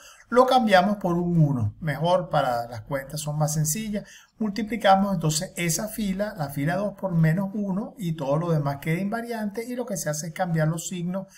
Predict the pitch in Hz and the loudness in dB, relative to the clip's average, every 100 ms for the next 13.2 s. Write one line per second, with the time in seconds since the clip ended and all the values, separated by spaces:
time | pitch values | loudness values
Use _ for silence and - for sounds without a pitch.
0 | - - - 151 151 196 190 214 214 208 | -20 -20 -4 -2 -2 -4 -4 0 2 2
1 | 208 165 147 113 170 190 196 208 156 147 | 2 0 0 0 0 2 2 0 0 0
2 | 143 151 151 151 151 175 208 196 - 160 | -2 0 0 0 0 -4 -4 -6 -6 -4
3 | 143 - 98 104 - - - _ 147 147 | -6 -10 -14 -16 -20 -20 -20 _ 2 4
4 | 196 190 160 156 180 185 185 196 202 208 | 2 0 2 4 4 -2 -2 -4 -4 -6
5 | 214 233 226 214 208 214 202 156 135 127 | -6 -6 -2 -2 -2 -4 -2 0 -2 -6
6 | 127 123 135 110 165 180 170 170 165 151 | -6 -6 -6 -4 -2 0 -2 -2 -4 -2
7 | 139 139 156 160 190 190 185 214 190 135 | 0 4 4 4 2 0 -4 -6 -6 -8
8 | 110 147 151 151 143 165 156 123 123 113 | -8 -10 0 2 2 -2 -4 -6 -4 -2
9 | 123 120 117 139 214 233 113 - - _ | -2 -4 -4 -4 -4 -4 -6 -10 -20 _
10 | _ - 147 127 120 - 254 156 151 151 | _ -6 -2 0 -2 -8 -12 -12 -6 -2
11 | 139 139 190 190 170 147 147 147 156 196 | 0 2 0 0 0 0 0 0 0 0
12 | 170 131 113 104 110 117 170 165 233 226 | 0 -2 -4 -4 -6 -8 -6 -6 -6 -6
13 | - | -10